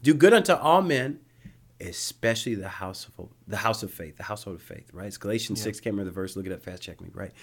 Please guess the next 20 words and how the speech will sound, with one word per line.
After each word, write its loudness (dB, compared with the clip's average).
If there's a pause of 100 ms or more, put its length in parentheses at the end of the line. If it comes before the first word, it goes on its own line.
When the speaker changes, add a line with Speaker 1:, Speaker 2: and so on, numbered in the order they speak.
(280)
Speaker 1:
But 4 (500)
when 4
we 6
consider 2
all 4
these 0
snapshots, 0
I 2
like 2
that -2
because -2 (300)
when 4
we 6
look 6
at 0
the 8
example 4
of 0
God 8
first, 6